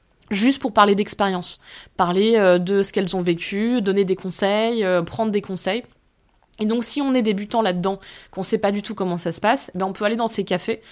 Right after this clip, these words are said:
se présenter, donner son, son, son cas de figure, en fait, presque, et, euh, et voir ce que les gens ont à nous dire là-dessus. C'est, euh, il y a vraiment cette force du collectif dans le polyamour importante. Il y a des comptes Instagram, on peut envoyer des messages à des gens.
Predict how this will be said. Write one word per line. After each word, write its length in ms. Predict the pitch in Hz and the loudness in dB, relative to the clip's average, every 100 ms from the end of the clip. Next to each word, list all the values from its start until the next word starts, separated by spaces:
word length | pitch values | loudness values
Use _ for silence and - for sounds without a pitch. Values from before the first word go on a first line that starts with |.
| - - | -20 -20
se 140 | - 254 | -6 -6
présenter, 520 | - 220 208 196 - - - - | -2 -2 -2 -4 -8 -12 -20 -12
donner 300 | 196 214 247 | 0 4 4
son, 400 | 247 233 202 185 | 2 0 -2 -2
son, 340 | 170 190 180 175 | -4 -6 -6 -6
son 220 | - 175 | -6 -6
cas 140 | 175 | -2
de 60 | 180 | -2
figure, 340 | - 190 262 | -2 -4 -2
en 80 | 262 | -2
fait, 180 | - 247 | -4 -6
presque, 360 | - - - - | -4 -4 -6 -8
et, 200 | - 214 | 0 2
euh, 80 | 214 196 | 2 0
et 80 | |
voir 180 | 190 208 | 0 -2
ce 80 | 214 | -2
que 80 | 214 | -2
les 80 | 185 | -2
gens 160 | 202 | -2
ont 180 | 226 196 | -2 -2
à 40 | |
nous 120 | 185 185 | -2 -2
dire 160 | 190 | -2
là-dessus. 360 | 190 190 - - _ _ - - - | -2 -4 -8 -16 _ _ -20 -20 -14
C'est, 560 | - - 226 226 233 - | -6 0 4 6 4 2
euh, 400 | 202 190 190 190 | 4 4 4 4
il 60 | 208 | 4
y 60 | |
a 60 | 214 | 4
vraiment 260 | 208 226 247 | 4 2 2
cette 200 | 233 214 | 0 -2
force 240 | 254 254 | 0 0
du 100 | - | 0
collectif 460 | - 202 185 254 220 | -2 -2 -2 -4 -2
dans 100 | 190 | -2
le 60 | |
polyamour 540 | 185 196 190 185 214 214 | -2 -2 0 0 2 2
importante. 580 | 202 208 - 240 269 - - - | 0 -2 -2 -4 -4 -10 -16 -8
Il 40 | 196 | -2
y 40 | |
a 40 | 190 | 0
des 100 | 185 | 0
comptes 200 | 190 180 | -2 -6
Instagram, 640 | 175 185 180 202 220 233 | -4 -2 0 4 4 4
on 60 | 208 | -2
peut 140 | - | -6
envoyer 280 | 190 180 180 | -6 -2 -2
des 120 | 175 | 0
messages 320 | 175 175 190 180 | -2 -2 -2 -2
à 60 | |
des 120 | 165 | -2
gens. 440 | 165 196 214 220 | -2 -2 -2 -2